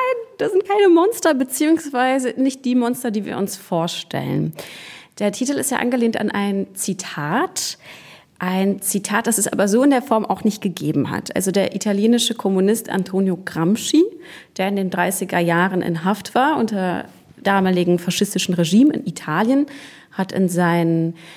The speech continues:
Tagebüchern, in seinen Aufzeichnungen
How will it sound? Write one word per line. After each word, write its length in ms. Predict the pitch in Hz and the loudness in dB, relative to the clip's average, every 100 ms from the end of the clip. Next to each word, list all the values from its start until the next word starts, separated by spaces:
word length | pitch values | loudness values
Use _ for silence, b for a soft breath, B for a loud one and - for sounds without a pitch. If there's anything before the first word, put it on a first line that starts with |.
| B B - | B B -6
Tagebüchern, 580 | 170 247 254 240 226 | 0 2 4 4 4
in 160 | 208 185 | 2 2
seinen 400 | 175 165 160 - | 2 2 0 0
Aufzeichnungen 1040 | 277 - - 208 - 180 190 180 185 185 | -2 0 -2 -2 -2 -2 -2 0 -2 -4